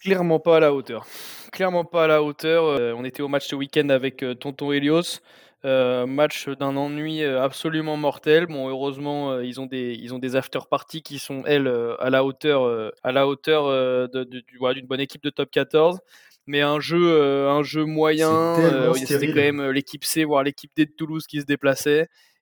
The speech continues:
Speaker 1: Et ne, et, et ne pas réussir à, à, à, à break de façon beaucoup plus, euh, imposante dans un match comme ça, euh, c'est, ça, ça aurait dû être un match de gala pour eux. Ça aurait dû être un match de gala.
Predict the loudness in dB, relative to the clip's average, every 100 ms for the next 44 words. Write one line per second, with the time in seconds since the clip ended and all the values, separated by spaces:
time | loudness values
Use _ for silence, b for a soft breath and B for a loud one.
0 | -10 -8 -6 -8 -6 -8 -8 -10 -10 -4
1 | 2 4 4 -2 -6 -10 -12 -6 -4 -2
2 | -4 -4 -8 -14 -12 -8 -6 -6 -6 -4
3 | -6 -10 -18 _ -8 -4 -2 -2 -2 -14
4 | -6 -4 -4 -8 -10 -10 -10 -14 -16 -8
5 | -2 -2 0 -4 -2 0 0 -2 -2 -2
6 | 2 0 0 -4 0 2 2 0 b b
7 | b b -6 -4 -2 -2 -4 -6 -10 -10
8 | -2 0 0 -2 -6 -4 -4 -4 -10 2
9 | 4 4 0 -6 -12 -14 -12 -10 -8 -10
10 | -8 -8 -8 -8 -8 -8